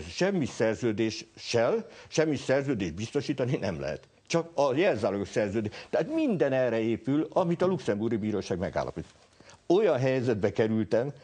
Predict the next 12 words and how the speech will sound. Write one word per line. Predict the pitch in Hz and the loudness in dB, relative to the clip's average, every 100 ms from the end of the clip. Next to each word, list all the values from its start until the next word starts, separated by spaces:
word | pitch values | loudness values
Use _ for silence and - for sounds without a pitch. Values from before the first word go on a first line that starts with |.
| - - - | -20 -20 -2
hogy | 170 151 - 151 - | 0 0 -2 -2 -2
<laughs> | - - - - | -2 -12 -12 -4
hát | 104 - | -2 0
most | 147 | 2
már | 156 165 | 2 2
meg-, | 196 85 | 2 2
meg-, | 123 110 | 2 4
megvan | 131 101 98 | 2 2 2
az | 95 | 0
dolgom | 120 127 127 | 0 0 0
az | 120 | 0
örömre. | 117 113 80 67 | 2 2 0 -4